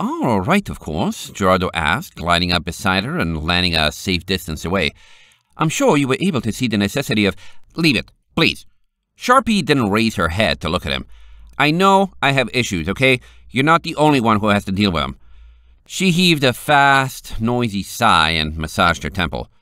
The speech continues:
"I need a vacation so badly. All I want is to do one thing that lets me feel like I actually helped this miserable, forsaken pit of a city, and me and Bright Coil are outta here."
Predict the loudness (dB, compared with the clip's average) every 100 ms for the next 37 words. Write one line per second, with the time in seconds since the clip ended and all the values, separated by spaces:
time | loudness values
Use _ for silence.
0 | _ _ _ _ -2 0 4 4 4 2
1 | 2 -2 -4 -4 -4 -4 -4 0 0 0
2 | -2 -4 -6 -12 -6 -2 0 0 2 4
3 | 4 2 -2 -2 -6 -20 -20 _ _ 4
4 | 4 4 4 4 2 -6 -8 -4 0 2
5 | 0 -4 2 4 4 2 -4 -10 -20 -20
6 | -10 0 0 0 -2 -2 -2 -2 -6 -4
7 | -2 0 0 -2 0 0 0 -8 -10 -10
8 | -2 2 2 2 -4 -2 -2 0 0 0
9 | 2 2 0 -2 -2 0 0 -2 0 0
10 | 0 0 2 2 0 -12 -6 0 2 4
11 | 4 4 -2 -2 -2 2 2 2 2 2
12 | 2 -4 -2 -2 2 0 0 -6